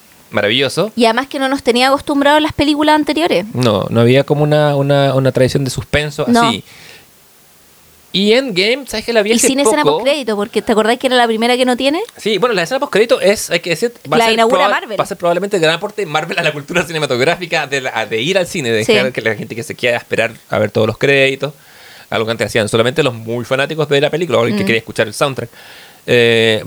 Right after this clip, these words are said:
Speaker 1: va a ser ciertamente como un, ah, es algo que no había antes, que
Speaker 2: O sea, yo
Speaker 1: no existía.
Speaker 2: me acuerdo cuando fuimos a ver Avengers Endgame,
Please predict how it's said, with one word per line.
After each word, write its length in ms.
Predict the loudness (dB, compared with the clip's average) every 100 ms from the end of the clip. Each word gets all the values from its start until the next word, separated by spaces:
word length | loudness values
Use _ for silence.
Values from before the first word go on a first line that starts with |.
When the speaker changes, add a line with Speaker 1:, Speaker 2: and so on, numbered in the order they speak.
| -4
Speaker 1:
va 60 |
a 20 |
ser 140 | -6 -8
ciertamente 400 | -8 -8 -6 -4
como 160 | -2
un, 340 | -2 -4 -6 -6
ah, 80 | -6 -4
es 80 |
algo 120 | -2 -2
que 80 |
no 60 | 0
había 200 | 0 0
antes, 240 | -2 -10
que 80 | -6
Speaker 2:
O 60 | -2
sea, 140 | 0
yo 40 | 0
Speaker 1:
no 0 |
existía. 80 | 0
Speaker 2:
me 60 | 0
acuerdo 240 | 2 2
cuando 220 | 2 0
fuimos 280 | -2 0 2
a 20 |
ver 120 | 2
Avengers 520 | 2 2 0 0 -2 -2
Endgame, 540 | 0 0 2 0 0